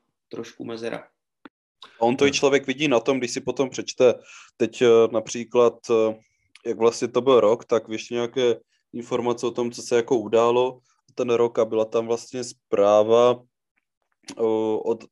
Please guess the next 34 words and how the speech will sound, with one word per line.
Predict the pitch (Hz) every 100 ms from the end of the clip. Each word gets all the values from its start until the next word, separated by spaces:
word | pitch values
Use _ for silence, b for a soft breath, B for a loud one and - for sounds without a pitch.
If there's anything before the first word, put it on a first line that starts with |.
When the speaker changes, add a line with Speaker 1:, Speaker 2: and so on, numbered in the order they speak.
| _
Speaker 2:
The | 110 117 120
Athletic | 110 117 123 123
o |
tom | 123 123
psal, | 123 127 123 120
že | 120
vlastně | 117 117 - 131 123 b b b _ _
Tuchel | 120 - 120 117
změnil | 117 117 120 120
ještě | 117 131
v | 110
autobuse | 104 120 117 117 123
v |
Lize | 113 117 123
mistrů, | 113 - 117
když | 120 117
viděl, | 113 117 117 113
že | 117 117
Guardiola | 110 110 117 117 120
nehraje | 113 113 120 120 120 113 101
Rodriho, | 107 104 117 120
tak | 117 113
změnil | 117 113 117 113
vlastně | 117 113 113
Speaker 3:
Jo, |
jo. | 107 101
Speaker 2:
trochu | 101
taktiku, | 113 110 - 117 110
což, | - 101 - - b b b _ -
což | 110 104
jako | 113 107 120
usvědčí | 110 117 113 117
o |
tom, | 110 113 113 110